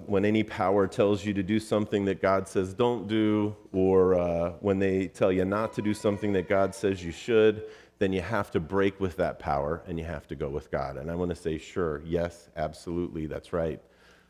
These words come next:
Obey God. But I wonder if it might be more helpful for people like us in places like this to see this as the principle of prop-, the proper Christian posture towards earthly power.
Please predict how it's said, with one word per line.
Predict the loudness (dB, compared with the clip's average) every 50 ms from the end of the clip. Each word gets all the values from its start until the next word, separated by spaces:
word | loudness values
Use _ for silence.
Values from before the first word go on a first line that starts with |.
| _ _ -8
Obey | -6 -6 -4 -2 -2 -2 -2
God. | -4 -6 -8 -8 -10 -12 -16 -20 _ _ _ _ _ _ _ _ _ _ _ _ _ _ _ _ _ _ _ _ _ _ _ _ _ _ 2
But | 4 4
I | 4 4
wonder | 4 2 2 2 4 4 6 6 6 6 4 2 0 -2 -16 -12 -4
if | -2 -2 -2 -2
it | -2
might | 0 0 0 0
be | -2 -4
more | -2 -2 0 -2 -2
helpful | -4 -2 -2 -2 -2 -2 -6 -6 -4 -4 -4
for | -4 -4 -4 -4
people | -2 -2 -4 -2 -2 -2
like | -2 0 -2 -2 -4
us | -2 -2 -2 -4 -4 -8 -20 -20 -12 -6
in | -2 -2 0 0 -2 -4 -6 -8 -10 -14 -10
places | -4 -2 -2 -2 -2 -6 -12 -8 -4
like | -4 -4 -4 -4 -2
this | -2 -2 -2 -2 -6
to | -16 -16 -16
see | -14 -8 -4 -4 0
this | 2 4 2 2 2 -4 -16 -12 -4
as | 0 2 2 2 0 -4
the | -12
principle | -12 -6 -4 -4 -4 -4 -4 -6 -2 -2 0 0 0
of | -4 -6 -10
prop-, | -8 -4 -4 -4 -4 -6 -8 -8
the | -8
proper | -8 -4 -2 -2 -2 0 -2 -4
Christian | -4 -4 -6 -6 -6 -6 -6 -6 -6 -6
posture | -6 -4 -2 -2 -2 -2 -4 -10 -10 -10 -10 -10 -12 -18 -20 -20 -20 -20 -20 -20 -20 -20 -20 -20 -20 -20 _ _ _ _ _ _ _ _ _ -10
towards | -4 -2 0 0 0 -4 -8 -14 -8 -4
earthly | -4 -4 -4 -4 -8 -8 -8
power. | -8 -10 -10 -10 -8 -10 -10 -14 -14 -20